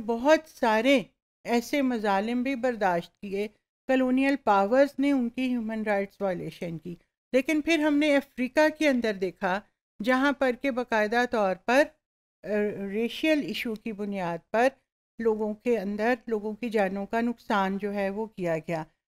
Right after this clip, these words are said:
फिर हमने देखा कि कम्युनिस्ट वर्ल्ड के अंदर भी बहुत सारे ऐसे रूलर्स थे जिन्होंने लोगों के इंसानिया-, इंसानी जानों की बजाय उन्होंने अपने पॉलिटिकल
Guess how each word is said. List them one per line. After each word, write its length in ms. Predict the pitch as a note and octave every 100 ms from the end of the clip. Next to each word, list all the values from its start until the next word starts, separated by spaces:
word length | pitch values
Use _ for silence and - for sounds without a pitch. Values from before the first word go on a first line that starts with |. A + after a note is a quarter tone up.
| _ -
फिर 160 | E4
हमने 280 | D#4+ D4+ D4+
देखा 380 | A#3 G#3+ C4 B3+
कि 140 | C4
कम्युनिस्ट 600 | - A#3 B3 C#4+ D4 -
वर्ल्ड 260 | G#3+ G3+ G3+
के 80 | A3+
अंदर 380 | G#3 G3 F#3+ G3+
भी 300 | F#3 - C#4 A3+ - _ _ -
बहुत 380 | A#3 D4 D#4+ -
सारे 300 | C4 A#3+ B3
ऐसे 260 | G3+ - G#3+
रूलर्स 500 | G3+ F#3 F3 F3 -
थे 160 | A#3 C4
जिन्होंने 540 | A#3 G#3 G3+ G3+ C4
लोगों 380 | B3+ G3+ F3+ F#3+ -
के 80 | A3+ G#3+ - _ _ -
इंसानिया-, 760 | A3 - - G#3+ A#3 C4 C#4 C4+ _ _ -
इंसानी 500 | C4 D4 B3 B3+ B3+
जानों 460 | G#3+ G#3 A#3 D4
की 160 | D4 C#4+
बजाय 560 | G#3 F#3+ F#3+ F3+ G3 A#3 _ _ -
उन्होंने 340 | B3 B3 B3
अपने 300 | A3+ - A#3
पॉलिटिकल 600 | A3 A3+ G#3 A3+ B3+ C4